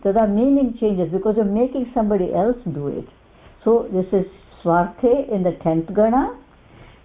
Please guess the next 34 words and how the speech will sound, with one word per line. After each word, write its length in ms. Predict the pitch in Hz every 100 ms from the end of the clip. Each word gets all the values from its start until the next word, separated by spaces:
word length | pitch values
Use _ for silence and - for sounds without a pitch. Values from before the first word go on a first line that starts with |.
| -
Preranarthe 600 | 190 233 254 247 226 220
nityada 680 | 185 185 190 175 165 160
bhavati, 560 | 160 160 160 240 330 -
that 240 | 175 160
changes 340 | - 170 165 165
the 80 | 170
meaning 340 | 151 151 151 151
of 80 | 139
the 60 | 147
word 240 | 135 143
in 180 | 151 139
terms 240 | 156 151 156
of 100 | 156
his 120 | 160 -
prerana. 600 | 175 170 185 170 165 160 - - - - -
You're 220 | 180 185 160
making 300 | 180 185 165
somebody 360 | 170 165 165 165
else 180 | 180 196
do 160 | 165 147
the 120 | 139 -
job. 240 | - - - - - - - - - - - - - -
Okay, 460 | - 165 165 156 165
then 160 | 175 190
there's 180 | 208 208
another 440 | 208 226 269 240 208
question 380 | 175 - 170 147
here. 380 | 147 147 170 -
It's, 140 | 175
why 320 | 196 170 185
is 100 | 202 190
the 120 | 180
ksha? 720 | - - 220 202 170 160 208 - - - - - - - - - - - -
Ksha, 460 | 254 262 294 294